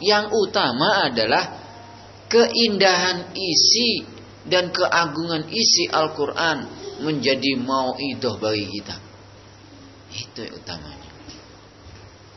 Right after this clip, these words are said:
Nah, dari situlah, maka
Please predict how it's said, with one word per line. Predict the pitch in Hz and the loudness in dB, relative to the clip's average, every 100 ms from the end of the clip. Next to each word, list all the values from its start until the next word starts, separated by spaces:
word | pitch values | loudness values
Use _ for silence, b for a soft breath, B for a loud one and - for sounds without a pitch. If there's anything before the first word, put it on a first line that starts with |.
| - - - - - - - - - - - - | -20 -20 -20 -20 -20 -20 -20 -20 -20 -20 -20 -12
Nah, | 107 104 | -8 -4
dari | 104 104 | -2 -2
situlah, | - 107 110 101 - - - - - - - | -4 -4 -2 -2 -4 -14 -16 -18 -16 -16 -8
maka | 113 117 | 0 0